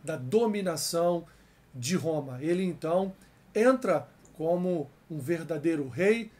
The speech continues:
sendo como um rei que volta de uma grande batalha, volta vitorioso de uma grande batalha, e ali, então, ele é festejado por todo o povo. Só que, meus irmãos, o que acontece, na verdade, imagine só comigo, por um só momento,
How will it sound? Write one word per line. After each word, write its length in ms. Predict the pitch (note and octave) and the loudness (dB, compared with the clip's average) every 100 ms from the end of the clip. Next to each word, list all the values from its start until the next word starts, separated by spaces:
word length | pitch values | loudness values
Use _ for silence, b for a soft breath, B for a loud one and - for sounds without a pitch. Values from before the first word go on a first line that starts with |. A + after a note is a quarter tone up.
| B | B
sendo 340 | - - E3 E3+ | -10 -8 -4 -4
como 280 | - G3 F#3 | -2 -2 -2
um 40 | |
rei 340 | C3 F#3 G3+ F#3+ | 0 0 0 -2
que 140 | D#3+ | -8
volta 520 | A#2 E3+ A3 A3+ F3 | 2 4 4 2 -2
de 100 | C#3+ | -2
uma 220 | E3+ E3 | -2 -2
grande 380 | C3+ D#3+ F3+ D#3 | -2 -2 -2 -2
batalha, 580 | D3 C#3+ - D#3 F#3 F3 | -2 -2 -2 0 2 2
volta 300 | C#3 E3+ E3+ | 0 -2 -2
vitorioso 760 | C#3 F3 F3+ D#3+ E3 G3 G3 E3 | -6 -2 0 2 2 2 0 -4
de 100 | E3 | -4
uma 180 | D#3+ | -4
grande 280 | D3 E3+ D#3 | -4 -6 -6
batalha, 640 | C#3+ C#3 - E3 G3 G3 B B B | -8 -10 -4 -2 0 -2 B B B
e 140 | E3+ | 4
ali, 240 | F3 E3+ F#3 | 4 4 0
então, 300 | F3 F3+ F#3 | 0 0 2
ele 80 | F3+ | 0
é 60 | |
festejado 1000 | - - G3 - F3+ D3 D3+ E3+ E3 E3 B B B - | -2 -2 -2 0 -2 -2 0 0 0 -2 B B B -14
por 160 | - D#3+ | -10 -10
todo 380 | - G3+ G3 F#3 | -4 -2 0 -2
o 80 | - | -4
povo. 400 | E3+ D#3 A#2 A#2+ - B B B | 0 0 -2 -8 -16 B B B
Só 240 | - A#3 | -2 0
que, 120 | A#3+ G#3 | 0 6
meus 220 | G#3+ F#3+ | 6 6
irmãos, 480 | F3 F#3+ A3 G#3 E3+ | 0 2 2 2 -2
o 60 | |
que 120 | E3+ | -6
acontece, 560 | F#3 F#3 D3 F#3+ G3 G3 | -6 -4 -2 2 2 0
na 80 | F3+ | -2
verdade, 600 | D#3+ C3+ D3+ F3+ F#3+ D#3+ | -2 -4 0 2 2 0
imagine 380 | F3 F#3 A3 A3 | -4 -4 -4 -4
só 280 | - G3 G3+ | -2 -2 -2
comigo, 560 | - D3+ D#3+ G3 F3+ | -6 -4 -4 -4 -4
por 220 | D#3+ E3 | -4 -4
um 100 | G3 | -4
só 220 | F#3+ F#3+ F#3 | -4 -4 -2
momento, 640 | D3+ C#3 D3 D#3 D3+ | -4 -4 -6 -6 -8